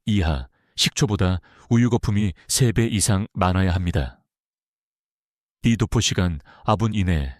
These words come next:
그 이상은 산성 자극이 누적됩니다. 삼, 즉시 보습 세안 후 바로 수분 크림이나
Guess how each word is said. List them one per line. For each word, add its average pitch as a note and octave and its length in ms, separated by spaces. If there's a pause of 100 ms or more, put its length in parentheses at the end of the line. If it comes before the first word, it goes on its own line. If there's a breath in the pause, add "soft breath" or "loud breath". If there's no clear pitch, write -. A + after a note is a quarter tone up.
그 B2 100
이상은 D#2+ 540 (260)
산성 B2+ 480
자극이 F#2 500
누적됩니다. F2+ 840 (1400)
삼, B2 320
즉시 E2 480 (220 soft breath)
보습 - 300
세안 G#2 260
후 D2+ 340 (200)
바로 A2+ 240
수분 B2 400
크림이나 F2+ 520